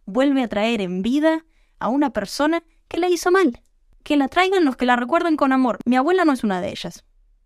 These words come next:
Porque para colmo, la trae para que de vuelta le haga hacer doler esa cosa que le hizo mal. Y no. Yo honestamente no lo permito.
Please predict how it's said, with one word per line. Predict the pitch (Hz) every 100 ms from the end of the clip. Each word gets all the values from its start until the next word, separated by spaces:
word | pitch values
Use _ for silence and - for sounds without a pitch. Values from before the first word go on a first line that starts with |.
| _ -
Porque | 233 240
para | 220 214 208
colmo, | 254 320 349 302 - _ _ _ -
la | 208 208
trae | 254 311
para | 339 262
que | 214 220
de | 202
vuelta | 202 269 339 330 302
le | 226 208
haga | 247 277
hacer | 240 - 269
doler | 247 233 220 294 330 _ _ _ _ _
esa | - 277 277
cosa | 294 269 269
que | 208
le | 208
hizo | 208 208
mal. | 170 180 - _ _ _ _ _ _ _ _ _ _ -
Y | 202
no. | 170 - _ _ _ _ _ _ _ _ _ _ _ _ _
Yo | - 247
honestamente | 269 233 226 208 233 254
no | 214
lo | 190
permito. | 185 170 165 165